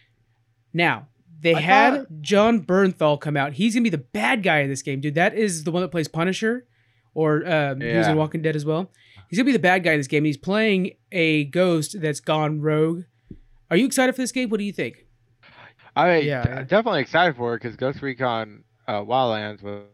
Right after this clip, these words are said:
Speaker 2: was, uh, may-, definitely
Speaker 1: Yeah,
Speaker 2: get it.
Speaker 1: amazing game. Yeah. Yeah, I'm excited for it too. I think it's gonna be really good. Uh, this is one of those games where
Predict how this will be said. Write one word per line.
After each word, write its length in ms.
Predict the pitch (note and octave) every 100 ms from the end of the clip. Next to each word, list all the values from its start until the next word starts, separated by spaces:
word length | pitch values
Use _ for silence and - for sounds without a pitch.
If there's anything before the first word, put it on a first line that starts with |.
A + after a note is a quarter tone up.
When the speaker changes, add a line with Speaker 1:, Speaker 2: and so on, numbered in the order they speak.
| _ -
Speaker 2:
was, 140 | F#2+
uh, 440 | G2+ F#2 F#2+ - B2+
may-, 220 | E3 F3+ - _ _
definitely 300 | F#3 E3 C3
Speaker 1:
Yeah, 40 |
Speaker 2:
get 60 | G#2
it. 20 |
Speaker 1:
amazing 240 | G#2 B2+ C3
game. 200 | C3+ C#3 _ _ _ _ _
Yeah. 240 | D3+ C3+ C3+ _ _ _ - - -
Yeah, 120 | F3 G3+
I'm 80 |
excited 340 | B3+ G#3 E3 D#3
for 180 | E3 D#3+
it 80 |
too. 260 | E3 D#3 D3+ -
I 60 | F3+
think 120 | G3
it's 80 | E3+
gonna 140 | F3+
be 40 | D#3
really 180 | D3+
good. 320 | C#3 C#3+ C#3+ D3 G#3
Uh, 400 | E3+ D#3 E3 - - - _ _
this 180 | A#3+ F3+
is 80 | G3
one 140 | F3 G3
of 40 |
those 100 | F#3
games 260 | E3 F3+ E3+
where 280 | D#3+ F3